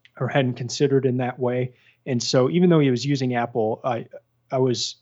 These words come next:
I was intrigued and, and, uh, interested in the, in the insightful details that he pulled out about Apple. Um,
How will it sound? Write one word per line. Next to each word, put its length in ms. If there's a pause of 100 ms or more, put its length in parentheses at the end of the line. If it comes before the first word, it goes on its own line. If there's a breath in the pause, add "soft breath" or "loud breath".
(140)
I 60
was 120
intrigued 560
and, 300
and, 340 (1000)
uh, 220
interested 500
in 140
the, 180
in 100
the 260
insightful 480
details 420
that 100
he 40
pulled 300
out 240 (160)
about 380
Apple. 460 (840 soft breath)
Um, 540